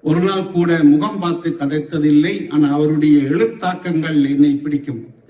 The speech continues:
அதில் மிக முக்கியமானது அவர் கல்லாரை சேர்ந்தவர், அதனால் மிகவும் நெருக்கமாக பிடிக்கும்.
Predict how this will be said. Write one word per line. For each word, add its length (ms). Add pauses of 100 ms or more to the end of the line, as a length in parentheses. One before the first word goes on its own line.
(1000)
அதில் 320 (180)
மிக 280
முக்கியமானது 840 (640)
அவர் 320
கல்லாரை 440 (140)
சேர்ந்தவர், 480 (140)
அதனால் 340 (140)
மிகவும் 460
நெருக்கமாக 640
பிடிக்கும். 420